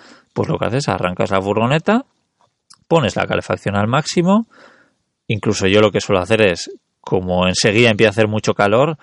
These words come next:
estoy conduciendo en bañador y camiseta de manga corta, aunque haga esos cinco grados,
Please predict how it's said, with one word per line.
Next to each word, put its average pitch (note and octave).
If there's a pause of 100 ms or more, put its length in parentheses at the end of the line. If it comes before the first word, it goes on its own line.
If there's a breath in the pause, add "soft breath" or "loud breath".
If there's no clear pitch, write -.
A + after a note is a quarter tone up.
(300 loud breath)
estoy -
conduciendo G#2+
en F2+
bañador A2
y G#2+
camiseta G2
de G#2
manga G2
corta, B2+ (120)
aunque G#2+
haga A#2+
esos G2+
cinco A2
grados, G2